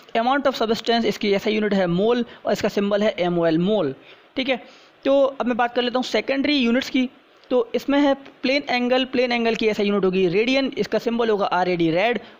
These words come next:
और इसकी solid angle का एसआई unit होगा मेरा Styradian, इसको लिखूँगा मैं एसआर। कुछ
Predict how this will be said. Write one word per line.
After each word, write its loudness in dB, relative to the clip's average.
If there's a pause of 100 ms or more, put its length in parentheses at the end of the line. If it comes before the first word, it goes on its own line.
(100)
और 2
इसकी 0 (600)
solid 0
angle 0
का 2
एसआई -2
unit 2
होगा 2
मेरा 2
Styradian, 0 (280)
इसको -4
लिखूँगा -2
मैं 2 (300)
एसआर। -2 (960)
कुछ -2